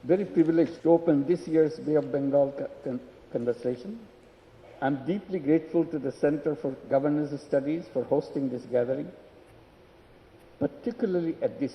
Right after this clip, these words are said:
time when ideas and dreams can take root and go, grow into real solutions. This convention is more than just a meeting of minds.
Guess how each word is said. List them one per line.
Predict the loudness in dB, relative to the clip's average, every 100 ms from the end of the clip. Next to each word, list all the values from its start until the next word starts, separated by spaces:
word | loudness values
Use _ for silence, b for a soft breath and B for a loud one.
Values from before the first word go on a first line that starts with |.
| -2
time | -2 -2 -10 -20 -20 -20 -20 -20 -20 -20 -20 -20 -20 -20 -12
when | -6 -4
ideas | 0 0 0 2 2 2 0
and | -2 -4 -6
dreams | -2 0 0 -4 -12 -20 -20 -20 -20 -20 -20 -20 -20 -12
can | -4 -2 0
take | 0 0
root | 2 2 2 -2 -16 -20 -20 -20 -20 -20 -20 -20 -20 -8
and | -4 -2
go, | 4 4 4 0 -8 -8
grow | 0 2 2
into | -2 -4 -4 -4 -10
real | -4 4 6 4 0
solutions. | -4 -4 -10 -14 -20 -20 -20 -20 -20 -20 -20 -8
This | -4 -4
convention | 0 2 2 -2 -2 -4 -4 -8 -14 -10
is | -8 -6
more | 0 6 6
than | 6 2 0 0
just | -2 0 -4
a |
meeting | 0 0 0 -4
of | -4 -6
minds. | -8 -8 -10